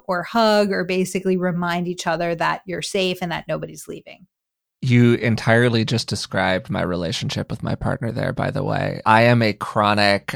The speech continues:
Speaker 2: I will budget the exact amount of time necessary for me to get from point A to point B
Speaker 1: It's so
Speaker 2: person.
Speaker 1: funny.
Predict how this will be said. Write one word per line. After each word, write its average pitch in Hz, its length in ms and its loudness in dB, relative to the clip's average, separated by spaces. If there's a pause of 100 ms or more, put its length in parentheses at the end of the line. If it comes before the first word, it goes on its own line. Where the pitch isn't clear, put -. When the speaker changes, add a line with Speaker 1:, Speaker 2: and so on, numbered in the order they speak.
(120)
Speaker 2:
I 110 100 2
will 104 160 2
budget 101 360 0
the 101 100 -2
exact 92 480 0
amount 98 260 2
of 92 80 -2
time 92 300 0
necessary 95 680 0
for - 160 -4
me 92 140 -2
to 92 80 -2
get 87 200 -2
from - 200 -8
point 87 260 -2
A 90 120 0
to 87 100 -2
point 87 260 -4
B 87 140 -2
Speaker 1:
It's 95 80 -6
so - 80 0
Speaker 2:
person. 123 580 4
Speaker 1:
funny. 123 40 -4